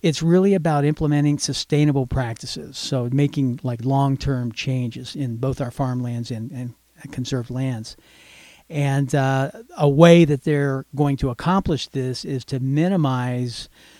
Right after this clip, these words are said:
the conversion of these types of lands in, into urban lands.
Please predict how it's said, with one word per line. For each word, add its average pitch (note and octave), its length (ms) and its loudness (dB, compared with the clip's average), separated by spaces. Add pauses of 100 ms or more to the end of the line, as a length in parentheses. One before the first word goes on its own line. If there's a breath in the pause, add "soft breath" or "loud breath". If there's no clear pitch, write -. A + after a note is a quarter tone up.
(220 soft breath)
the C#3 120 -4
conversion C#3 680 2
of A#2+ 500 -6
these C#3 260 0
types C#3+ 260 0
of B2 120 -6
lands C#3 400 0
in, C3 460 -4 (100)
into C3 640 -4
urban B2+ 260 -2
lands. - 460 -12